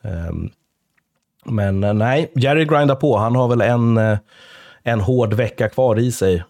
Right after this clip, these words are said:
Eh, och, eh, han är inte ensam om att ha vunnit ett Winter Series-event. Det är sex stycken svenska vinnare som har varit,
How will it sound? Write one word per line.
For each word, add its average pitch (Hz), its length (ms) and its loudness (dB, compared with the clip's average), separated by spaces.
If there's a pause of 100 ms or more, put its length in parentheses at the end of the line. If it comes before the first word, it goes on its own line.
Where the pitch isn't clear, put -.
(160)
Eh, 92 440 -4 (720)
och, - 640 -6
eh, 87 400 0 (440)
han 107 200 -2
är 120 80 2
inte 127 220 2
ensam 139 560 0
om 127 140 2
att 117 60 0
ha 120 300 -2
vunnit 107 640 0
ett - 300 -6 (440)
Winter 113 260 0
Series-event. 104 720 -2
Det 110 160 0
är 113 40 0
sex - 280 -4
stycken 165 280 -2
svenska 98 300 -2
vinnare 92 280 -2
som 101 80 -6
har 98 80 0
varit, 92 440 -2